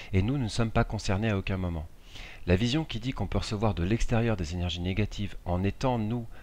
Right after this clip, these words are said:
pas concernés par ça, et en n'étant juste pas allé voir la bonne personne, en fait, elle enlève, euh, le sujet que nous sommes, elle enlève la responsabilité que nous avons de nos actes, de nos comportements, et cetera.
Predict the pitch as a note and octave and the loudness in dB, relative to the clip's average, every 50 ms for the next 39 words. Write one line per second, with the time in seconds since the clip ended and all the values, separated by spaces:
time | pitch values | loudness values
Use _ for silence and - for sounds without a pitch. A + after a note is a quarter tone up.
0 | - - - D3+ - - D#3 C#3+ - - B2+ A2+ A2+ G#2 - G#2+ G2 - - A2 | -10 2 4 4 4 4 0 -4 0 0 2 2 2 2 2 2 2 2 2 0
1 | G2+ G2 - - - - - - - F#2+ F#2+ G2 G2+ G2 - G#2+ G#2 G2 E2+ C3 | 0 0 -2 -6 -12 -12 -10 -6 -2 0 2 2 2 0 0 0 0 0 -2 -4
2 | - - - B2 A2+ G#2 G2+ F#2+ G#2+ F#2+ F2+ E2+ E2+ F2 F2 - E2+ D#2 - - | -8 -2 2 4 4 4 4 2 2 0 2 2 0 0 0 0 0 0 0 -2
3 | G2+ A#2 C3+ A#2+ - - - - - - - - - F#2+ F#2+ - - D3+ - G#2+ | -4 -4 -4 -6 -10 -10 -12 -12 -12 -12 -12 -8 -2 -2 0 4 2 2 6 6
4 | G#2 G2 G2+ G2 G2+ G#2 B2 D3+ D#3+ C3 G2 F2+ D#2+ - - - - - - F#2 | 6 6 6 6 6 8 8 8 6 6 4 2 0 0 0 -8 -10 -10 -6 -2
5 | F2 E2+ D#2+ D#2+ D#2+ E2 E2 D#2+ - - - B2 G#2+ A#2 C#3+ G3 G#3+ - - F#2+ | 0 0 2 2 0 0 0 -2 -2 -4 -6 0 2 2 2 2 0 -2 -4 -2
6 | E2 A2 C#3+ - - - B2 D#3 F3+ A#2 D#2 - - - - - - - F2+ F2 | -2 -2 -2 -2 0 0 0 0 0 -2 -4 -6 -8 -12 -14 -10 -2 2 4 4
7 | F2+ F2+ G2+ C#3 E3 C3 G#2 F#2 F2+ F2+ C#3 C#3+ - - C3 - B2 G#2+ G#2+ G#2 | 6 6 8 8 8 8 8 6 6 6 6 4 4 0 0 0 0 0 0 -2
8 | G2+ - E3 - D3+ B2 G#2 G2+ F#2+ F#2 A2+ G#2 F2+ D#2+ D#2+ D#2+ D2 D#2 G#2+ C#3 | 0 0 0 0 2 0 2 2 2 2 0 -2 -2 -2 -2 -2 0 2 2 2
9 | C3+ - - F2 D#2+ E2+ E2+ E2+ E2 - - G2+ - F#2 - - - F2+ F2+ F2 | 2 0 -2 -4 -4 -2 -2 -2 -4 -2 -4 -2 0 0 0 0 -2 -2 -2 -2
10 | - - - - - D#2+ D#2 G#2 D3+ E3+ | -2 -4 -6 -4 -2 -2 -2 -2 -2 -4